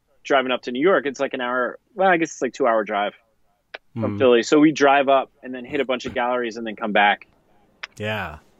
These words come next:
Speaker 1: And that's
Speaker 2: It's
Speaker 1: where I
Speaker 2: important, man.
Speaker 1: Yeah. I mean, you, you see what's real, right? Like, you can get a sense of, like, "Oh, I'm pretty good at this." And then you look at what's out there and you're like, "Oh,
Speaker 2: <laughs> Right.
Speaker 1: like, this is, you know, a
Speaker 2: Yeah, 'cause
Speaker 1: helpful
Speaker 2: someti-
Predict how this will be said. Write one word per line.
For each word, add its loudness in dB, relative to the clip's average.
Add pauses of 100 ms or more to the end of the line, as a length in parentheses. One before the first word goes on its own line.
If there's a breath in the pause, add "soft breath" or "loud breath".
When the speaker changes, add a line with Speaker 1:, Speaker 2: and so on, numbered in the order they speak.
(220)
Speaker 1:
And 0
that's 0
Speaker 2:
It's -10
Speaker 1:
where 2
I 4
Speaker 2:
important, -4
man. -12 (300)
Speaker 1:
Yeah. 0
I -4
mean, -4
you, -10
you -12
see -6
what's -2
real, -8
right? -4
Like, -6
you -6
can 0
get 6
a 0
sense -6
of, -14
like, -2
"Oh, 4
I'm 0
pretty 0
good 4
at -4
this." -6
And -8
then -4
you 0
look 4
at 0
what's 2
out 2
there 0
and -10
you're -6
like, -6
"Oh, 2
Speaker 2:
<laughs> -2 (120)
Right. 4
Speaker 1:
like, 0
this 0
is, -4 (1300 soft breath)
you 0
know, 6
a 4
Speaker 2:
Yeah, 6
'cause -2
Speaker 1:
helpful 4
Speaker 2:
someti- 0